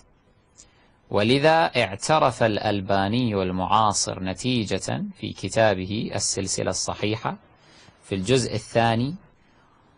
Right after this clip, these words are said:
اعترف بصحة هذا الحديث، صححه وجعله تحت الرقم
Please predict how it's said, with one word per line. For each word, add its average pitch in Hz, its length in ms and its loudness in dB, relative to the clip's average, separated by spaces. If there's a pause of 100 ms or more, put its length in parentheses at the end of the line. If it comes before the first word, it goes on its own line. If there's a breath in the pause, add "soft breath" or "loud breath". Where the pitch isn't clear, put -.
(380 soft breath)
اعترف 120 800 2 (300)
بصحة 117 1040 0
هذا 104 520 4
الحديث، 104 960 -2 (160)
صححه 123 920 0 (340 soft breath)
وجعله 107 720 2
تحت - 360 -4
الرقم 104 260 0